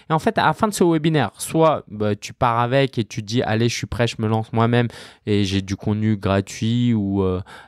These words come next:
à prix, euh, très accessible pour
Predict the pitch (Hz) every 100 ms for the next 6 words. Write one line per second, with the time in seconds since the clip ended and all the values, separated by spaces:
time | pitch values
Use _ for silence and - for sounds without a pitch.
0 | _ 92 - - 117 110 92 90 - -
1 | - - - - 107 113 - 123 - 135
2 | 95 - -